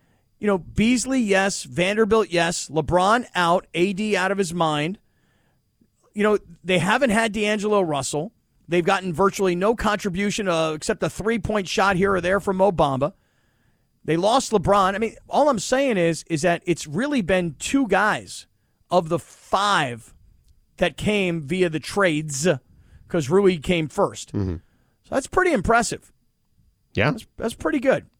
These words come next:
Speaker 2: It is.
Speaker 1: Pretty, pretty good.
Speaker 2: It is. It is really good. Their defense has been the key. Anthony Davis has been a monster. I would say that also, obviously, that it's, you know, it seems, you know,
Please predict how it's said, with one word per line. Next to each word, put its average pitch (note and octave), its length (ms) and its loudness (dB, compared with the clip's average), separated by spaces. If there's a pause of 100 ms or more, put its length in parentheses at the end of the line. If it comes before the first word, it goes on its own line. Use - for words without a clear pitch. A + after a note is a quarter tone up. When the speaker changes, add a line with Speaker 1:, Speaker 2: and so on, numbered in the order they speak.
Speaker 2:
It A#3+ 120 2
is. C#3+ 140 4
Speaker 1:
Pretty, B3 680 8
pretty A3+ 260 -6
good. E3 340 -2
Speaker 2:
It F#2+ 80 4
is. E3+ 300 2
It G2 100 -4
is C3+ 180 4
really D#3 220 4
good. E2 180 -10 (220)
Their C#3 140 4
defense F3+ 580 2
has C#3 140 2
been C#3+ 180 4
the C3+ 80 4
key. F#2+ 300 2 (300)
Anthony G#3+ 340 2
Davis G#3+ 300 4
has D#3+ 40 -2
been G3 120 4
a F#3 40 4
monster. E3+ 600 2
I C3+ 100 2
would D3+ 160 2
say D3+ 300 4
that C#3 320 0
also, C#3 480 4
obviously, B2 520 4
that A#2 220 0
it's, - 320 -8
you F#2 80 -6
know, C2+ 140 -14
it - 80 -20
seems, D#2+ 440 -6 (720)
you - 100 -10
know, - 60 -16